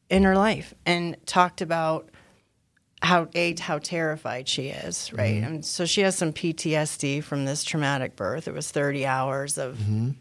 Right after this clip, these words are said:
Speaker 1: horror for she and the mom. And
Speaker 2: So this is the, this is the little girl, the eight-year-old girl's spirit basically telling you this is what she lives with,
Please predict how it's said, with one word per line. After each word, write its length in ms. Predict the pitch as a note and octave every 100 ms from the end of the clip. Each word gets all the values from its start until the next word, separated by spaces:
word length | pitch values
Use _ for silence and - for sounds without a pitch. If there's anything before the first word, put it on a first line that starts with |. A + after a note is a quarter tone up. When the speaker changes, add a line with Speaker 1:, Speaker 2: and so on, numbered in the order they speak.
| _ -
Speaker 1:
horror 580 | - D#3 A#2+ A2 C#3+ G3 - _ _ _ _ _ _ _ - -
for 160 | -
she 200 | E3 E3+ C3+
and 200 | D#3+ D#3
the 60 |
mom. 280 | B2 A2+ D#3 - - - - - - -
And 200 | F#3+ F#3
Speaker 2:
So 60 | D3+
this 180 | F3 -
is 120 | F#3
the, 80 | D#3+
this 320 | D3 E3 E3+
is 80 | F#3+
the 100 | E3
little 240 | D3+ D#3
girl, 280 | D3+ C3+ B2+
the 100 | A#2+
eight-year-old 360 | C3+ C#3 C3+ B2
girl's 340 | B2 B2 A#2 -
spirit 580 | - - G3+ B2 F#2 - _ _ _ _ _ _ _ _ _ _ _ _ _ _ _ -
basically 440 | D3+ C#3+ C#3+ C3+
telling 400 | A#2 - D3 C3+
you 440 | A#2+ A2+ A2 A2 A2
this 200 | - C3+
is 120 | C#3+ A#2+
what 180 | A#2
she 260 | - - A#2
lives 380 | G#2+ A#2 G#2+ F#2
with, 320 | D#2+ - -